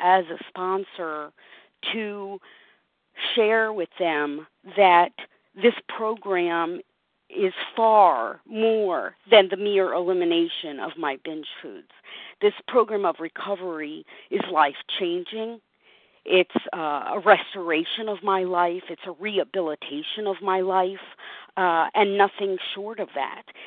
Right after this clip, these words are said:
Uh, you know, we are essentially, those of us in whom the problem have been solved, who, uh, have been transformed, are like, uh, you know, it's like a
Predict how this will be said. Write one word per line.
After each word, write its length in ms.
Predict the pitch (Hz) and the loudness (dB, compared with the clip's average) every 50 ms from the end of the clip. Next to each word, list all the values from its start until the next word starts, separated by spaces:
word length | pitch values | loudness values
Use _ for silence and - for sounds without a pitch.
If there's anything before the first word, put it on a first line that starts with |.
| - - - - - | -18 -18 -18 -4 2
Uh, 340 | - 190 180 175 175 170 165 - - - - _ _ _ _ | 6 8 8 10 10 8 6 4 -2 -20 -20 _ _ _ _
you 120 | 247 247 220 | 2 4 6
know, 260 | 202 190 190 202 - - 233 | 6 6 6 2 -4 -6 -4
we 300 | 240 254 247 247 254 - | -2 -2 0 -2 0 6
are 420 | - 214 208 214 220 214 160 127 | 8 10 10 12 10 10 10 8
essentially, 760 | 196 190 - - 254 240 240 226 - - 220 202 196 185 170 185 | 6 4 4 6 6 6 4 2 -4 -2 -2 0 2 0 2 2
those 280 | 202 202 202 202 196 180 196 - | 4 4 4 4 2 0 -6 -8
of 120 | 214 185 | -2 0
us 180 | 208 190 190 - - - _ - | 0 0 0 -2 -8 -16 _ -8
in 160 | 226 214 170 | -8 -6 -4
whom 220 | 175 214 208 196 | -4 -2 -2 -2
the 80 | 175 - | -2 -4
problem 480 | - - 220 190 196 196 196 190 185 | 0 4 6 8 8 8 6 2 0
have 200 | 185 190 175 147 | 2 2 2 2
been 160 | - 180 165 165 - - | 0 -2 -6 -6 -4 -2
solved, 500 | 196 190 196 202 196 180 170 165 156 - - - | 0 2 4 4 4 2 2 -2 -6 -12 -12 -8
who, 240 | 190 185 180 170 160 - - - - - - - | -6 -6 -6 -6 -10 -14 -20 -20 -20 -20 -20 -6
uh, 320 | - 160 160 160 156 156 151 - | -2 2 4 4 4 4 2 0
have 340 | - - 196 180 160 151 - | 2 4 4 4 4 2 2
been 380 | 202 190 175 165 165 160 165 - - - _ | 2 2 2 2 0 -4 -6 -8 -16 -16 _
transformed, 1120 | - - - 208 190 180 175 170 - - - 202 208 226 233 214 190 170 165 160 156 - - - - - _ _ _ - | -6 -2 0 2 2 2 0 -2 -6 -10 -10 -8 -6 -4 -2 -2 -2 -2 -2 -4 -6 -8 -14 -20 -20 -20 _ _ _ 0
are 480 | - 196 190 185 185 185 185 139 - - - - | 4 4 6 6 4 2 0 -4 -6 -10 -8 0
like, 280 | 185 196 196 185 175 - - - - | 4 4 4 4 2 -4 -10 -10 -6
uh, 380 | 214 196 175 170 185 175 180 196 - | -4 -2 0 2 2 2 0 -2 -2
you 100 | - 262 | 2 2
know, 100 | 254 151 | 4 4
it's 200 | 147 220 - - | 4 4 4 6
like 180 | 247 247 247 - | 6 4 4 2
a 80 | 262 | 0